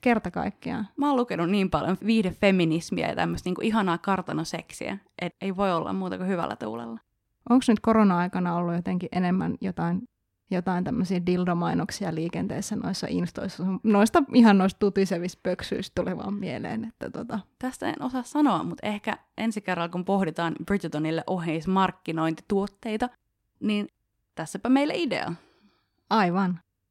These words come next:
Speaker 2: Viihdefeminismi kunniaan.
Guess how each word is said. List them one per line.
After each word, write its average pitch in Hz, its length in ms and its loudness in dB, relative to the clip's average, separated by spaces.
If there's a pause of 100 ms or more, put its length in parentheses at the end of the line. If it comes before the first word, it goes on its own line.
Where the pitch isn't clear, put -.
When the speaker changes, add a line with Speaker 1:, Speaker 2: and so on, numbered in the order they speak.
(1000)
Speaker 2:
Viihdefeminismi 220 840 2
kunniaan. 151 600 -4